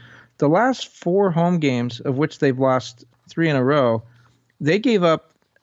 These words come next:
three, two, two, and three goals. So they've given ten goals in four games at home, the last four games at home, lost three of the four, would have lost four of the four if not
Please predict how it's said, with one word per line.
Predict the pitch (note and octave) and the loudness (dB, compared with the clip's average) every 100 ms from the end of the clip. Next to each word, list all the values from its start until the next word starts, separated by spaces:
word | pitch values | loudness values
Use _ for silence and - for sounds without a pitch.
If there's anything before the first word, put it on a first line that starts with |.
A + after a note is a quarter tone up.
| _ _ _ - | _ _ _ -14
three, | D#3 F#3 G#3 A3 | -4 -2 0 -4
two, | - - G#3 G3+ G3+ G3+ - _ _ _ _ _ _ - | -6 -2 2 2 2 -2 -8 _ _ _ _ _ _ 0
two, | F#3 F#3 | 2 4
and | D#3+ C3+ | 2 -2
three | F3+ F3+ | -4 -2
goals. | D#3+ F3 B2+ F#2+ - - - | 2 2 0 -2 -12 -20 -12
So | - D3+ C#3 C3 C#3+ | -2 0 2 0 -4
they've | D3+ D3+ | -4 -2
given | D3+ - | -4 -4
ten | - F3+ | -4 -2
goals | E3 E3+ | 0 -2
in | C3+ | -2
four | A2+ D3 | -2 0
games | C#3 C#3 B2 | 0 -2 -2
at | |
home, | A#2 C#3 B2 A2 | -2 0 0 0
the | |
last | A#2+ B2 - | -2 -2 -4
four | B2+ | -4
games | A#2+ A#2 | -4 -6
at | A2+ | -6
home, | B2+ B2 | -6 -4
lost | B2 A#2+ - | -4 -4 -2
three | C#3+ | 0
of | |
the | B2+ | 0
four, | C#3 B2+ A#2+ - - - | 0 0 -2 -8 -18 -2
would | F3+ | 2
have | E3+ | 4
lost | C#3+ - | 2 -2
four | E3+ E3+ | -2 0
of | C#3 | 0
the | |
four | A2+ C3+ B2+ | -2 -2 0
if | A#2 | -2
not | C3+ B2 | -4 -4